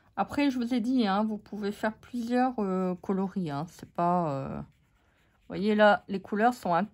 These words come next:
tout petit peu plus tendres, hein. Moi, je préfère. Alors, je vous montre. Vous voyez ? Alors ça, c'est vraiment le rose dans les trois teintes. Là, vous avez l'orangé,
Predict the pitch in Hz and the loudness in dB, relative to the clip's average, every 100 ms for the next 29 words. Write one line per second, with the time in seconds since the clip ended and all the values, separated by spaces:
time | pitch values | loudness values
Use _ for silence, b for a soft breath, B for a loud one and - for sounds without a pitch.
0 | _ - 254 254 247 226 220 - 208 196 | _ -10 -6 -6 -6 -6 -8 0 2 2
1 | 139 156 190 208 - 202 - 156 - B | -4 -8 -8 -8 -8 -10 -8 -8 -10 B
2 | B B B B B B B B B - | B B B B B B B B B -18
3 | - 160 - 196 190 151 - - _ _ | -18 -16 -10 -6 -4 -6 -12 -20 _ _
4 | _ - - - _ - _ _ b b | _ -20 -20 -20 _ -20 _ _ b b
5 | b b b b b 233 208 240 - - | b b b b b -12 -8 -8 -12 -20
6 | 180 _ _ _ _ - b b b 180 | -20 _ _ _ _ -20 b b b 0
7 | 185 202 269 262 240 220 240 254 220 208 | 0 2 -2 -2 -2 2 4 4 4 4
8 | 254 254 208 160 156 - _ _ _ _ | 4 4 2 0 -2 -4 _ _ _ _
9 | _ _ - 180 185 180 - 214 - 220 | _ _ -8 -2 -2 -2 -2 -2 2 2
10 | 330 - _ _ _ _ _ - 202 220 | 2 -6 _ _ _ _ _ -8 -2 -2
11 | 208 196 180 233 220 214 214 196 - | 0 0 0 -2 0 -2 -2 -6 -6